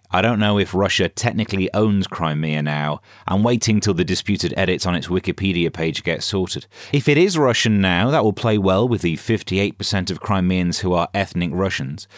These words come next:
but not so well with the remaining Ukrainians and Crimean Tatars. If they kick off, you know what Vladimir needs? Colgate.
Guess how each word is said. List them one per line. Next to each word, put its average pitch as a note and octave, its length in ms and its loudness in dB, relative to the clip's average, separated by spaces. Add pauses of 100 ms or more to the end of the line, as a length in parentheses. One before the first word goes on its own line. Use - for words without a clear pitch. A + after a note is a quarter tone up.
(180)
but B2 100 2
not F3+ 240 2
so F3+ 220 4
well G2+ 180 4
with A#2 120 2
the A#2+ 60 0
remaining A2+ 540 4
Ukrainians F2+ 760 0 (200)
and A#2 200 0
Crimean F#3+ 580 2
Tatars. F#3 720 -2 (340)
If - 160 0
they D#3+ 200 2
kick G#2 260 0
off, F2 260 0 (220)
you G2 80 0
know A2 120 4
what F#2 120 -2
Vladimir A#2+ 460 2
needs? C3+ 480 -2 (180)
Colgate. F#2 480 0